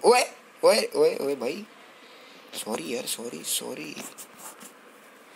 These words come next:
यार, ये Royals को कुछ संभालो यार।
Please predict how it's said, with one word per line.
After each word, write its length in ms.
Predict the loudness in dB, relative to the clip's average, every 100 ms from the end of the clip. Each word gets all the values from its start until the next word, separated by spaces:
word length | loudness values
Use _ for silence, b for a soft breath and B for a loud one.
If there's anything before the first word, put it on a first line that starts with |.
| B B B B B 0
यार, 140 | 4 6
ये 60 | 6
Royals 480 | 8 8 8 6 2
को 140 | -2
कुछ 200 | 0 2
संभालो 500 | 6 6 8 8 10
यार। 320 | 10 10 8